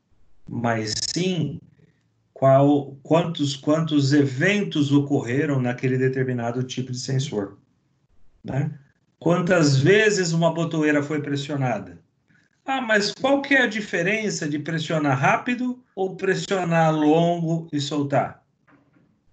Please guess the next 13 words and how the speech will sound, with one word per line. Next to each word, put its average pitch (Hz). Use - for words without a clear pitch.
Né? 175
Pro 269
contador, 175
não 170
vai 170
fazer 170
diferença. 208
Um 165
pulso 165
rápido 165
é 143
um 165
pulso. 156